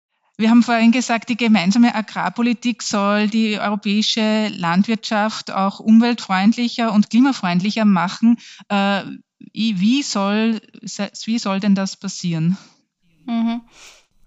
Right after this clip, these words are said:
Speaker 2: Also der Europäische Rechnungshof, der hat sich jetzt erst, äh, diesen Sommer mit einem Bericht, äh,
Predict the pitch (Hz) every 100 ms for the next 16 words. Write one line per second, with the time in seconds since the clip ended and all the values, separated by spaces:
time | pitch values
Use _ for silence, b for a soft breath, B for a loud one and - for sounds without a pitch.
0 | - 226 220 233 226 - 202 214 220 208
1 | 247 247 190 240 269 254 - 247 - 226
2 | 208 208 254 233 240 226 233 214 - -
3 | 220 220 220 220 247 285 247 - 202 214
4 | 240 233 233 - 180 208 220 226 226 233
5 | - - - - 220 214